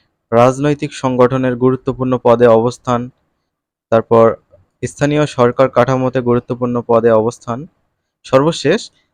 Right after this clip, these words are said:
খেলাধুলা সহ বিভিন্ন অঙ্গনে আন্তর্জাতিক পর্যায়ে দেশের প্রতিনিধিত্ব করা।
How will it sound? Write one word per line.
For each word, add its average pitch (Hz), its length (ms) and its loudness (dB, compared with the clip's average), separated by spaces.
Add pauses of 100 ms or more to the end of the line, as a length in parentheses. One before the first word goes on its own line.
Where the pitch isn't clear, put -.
(380)
খেলাধুলা 143 420 0
সহ 160 220 0 (100)
বিভিন্ন 143 460 -2
অঙ্গনে 151 400 -2 (100)
আন্তর্জাতিক 143 680 -6
পর্যায়ে 139 440 2
দেশের 131 320 -4
প্রতিনিধিত্ব 127 680 -4
করা। 101 240 2